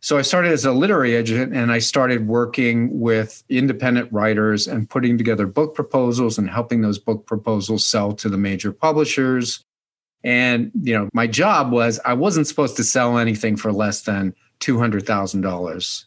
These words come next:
for an advance. So the bar was really high, and,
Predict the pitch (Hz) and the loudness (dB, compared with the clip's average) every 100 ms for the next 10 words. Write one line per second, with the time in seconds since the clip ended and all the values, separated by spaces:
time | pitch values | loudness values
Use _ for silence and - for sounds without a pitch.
0 | - - 95 90 87 92 87 80 - - | -10 -6 -4 -4 -6 -8 -10 -10 -10 -10
1 | - _ _ - 151 143 190 202 185 123 | -12 _ _ -2 -2 0 2 2 2 0
2 | 117 123 113 95 104 101 107 107 113 107 | 0 2 2 0 -2 -2 -2 -2 -2 -2
3 | 110 | -2